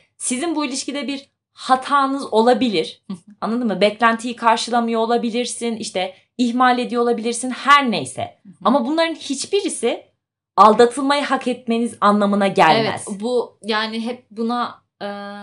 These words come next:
Speaker 2: ne denir ona? Sebep verebilecek bir şey değil.
Speaker 1: Evet, evet. İnsanlarda
Speaker 2: Ya böyle
Speaker 1: bu
Speaker 2: şey
Speaker 1: çok
Speaker 2: yok.
Speaker 1: şey vardır. "Ya sen de onu ihmal ediyordun, o yüzden gitti seni aldattı." Ya sikerim öyle işi, anladın mı?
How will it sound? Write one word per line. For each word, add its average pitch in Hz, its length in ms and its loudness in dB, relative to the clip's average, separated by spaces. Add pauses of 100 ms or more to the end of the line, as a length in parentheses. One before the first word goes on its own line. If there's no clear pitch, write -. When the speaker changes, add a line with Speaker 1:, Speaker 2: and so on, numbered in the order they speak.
(280)
Speaker 2:
ne 196 200 -14
denir 180 220 -14
ona? 175 160 -16
Sebep 214 500 -8
verebilecek 190 560 -4
bir - 60 -16
şey 180 140 -10
değil. 160 260 -14 (120)
Speaker 1:
Evet, 196 380 2
evet. 180 280 2
İnsanlarda 208 420 0
Speaker 2:
Ya 208 60 8
böyle 220 100 6
Speaker 1:
bu 202 60 0
Speaker 2:
şey 226 80 2
Speaker 1:
çok 226 180 2
Speaker 2:
yok. - 20 -6
Speaker 1:
şey 202 220 0
vardır. 156 280 2
"Ya 175 140 4
sen 233 300 0
de 202 40 0
onu 202 180 2
ihmal 214 420 0
ediyordun, 165 460 0
o 220 120 6
yüzden 165 360 -2
gitti 180 220 -10
seni 196 240 -4
aldattı." 160 380 0
Ya 143 100 2
sikerim 226 520 -2
öyle 208 240 2
işi, 208 220 -2
anladın 180 380 0
mı? 170 240 0